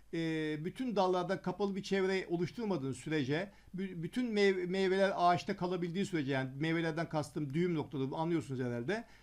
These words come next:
Dolayısıyla problemi çözebildiniz demektir. Ne açıdan? Uygun ağaç seçilmesi açısından arkadaşlar. Şimdi gelelim durum denklemlerinin yapısına arkadaşlar. Durum denklemleri beş nokta bir ve beş nokta iki ile verilen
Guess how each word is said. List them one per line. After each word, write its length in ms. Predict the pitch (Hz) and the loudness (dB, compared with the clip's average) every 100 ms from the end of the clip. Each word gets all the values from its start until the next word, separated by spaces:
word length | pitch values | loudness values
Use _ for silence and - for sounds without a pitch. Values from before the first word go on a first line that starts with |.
| - 208 | -8 0
Dolayısıyla 440 | 233 202 196 190 | 4 4 2 0
problemi 340 | 214 190 226 | 0 0 0
çözebildiniz 640 | 262 208 202 202 180 175 147 | 0 2 2 2 2 2 2
demektir. 440 | 139 131 240 208 | 0 -2 -2 2
Ne 80 | 240 | 4
açıdan? 460 | 190 151 165 240 | 4 2 -2 -2
Uygun 220 | 214 202 202 | -2 0 4
ağaç 200 | 208 - | 4 2
seçilmesi 440 | 208 196 196 165 | -4 -2 -2 -2
açısından 260 | 131 - 135 | -4 -4 -6
arkadaşlar. 300 | 123 127 120 | -6 -8 -8
Şimdi 200 | 269 240 | -6 -2
gelelim 280 | 233 262 | 0 0
durum 220 | 214 240 214 | -2 0 2
denklemlerinin 480 | 190 165 175 240 | 2 0 0 2
yapısına 320 | 214 180 - 151 | 0 0 0 -2
arkadaşlar. 520 | 131 123 110 208 - _ _ _ - - - - 190 | 0 -6 -4 -6 -6 _ _ _ -20 -20 -20 -14 -2
Durum 280 | 208 262 240 | -2 0 0
denklemleri 800 | 226 214 220 220 220 254 240 - | 0 0 -2 2 0 2 -4 -6
beş 380 | 151 220 220 208 | 0 0 0 -2
nokta 320 | 202 208 190 | -2 -2 -2
bir 120 | 208 | 0
ve 160 | 190 165 | 2 2
beş 220 | 208 - | 0 -2
nokta 240 | 202 - | -6 -8
iki 260 | 208 - 233 | -12 -8 0
ile 180 | 185 156 | 4 4
verilen 440 | 165 151 143 156 | 4 4 2 -2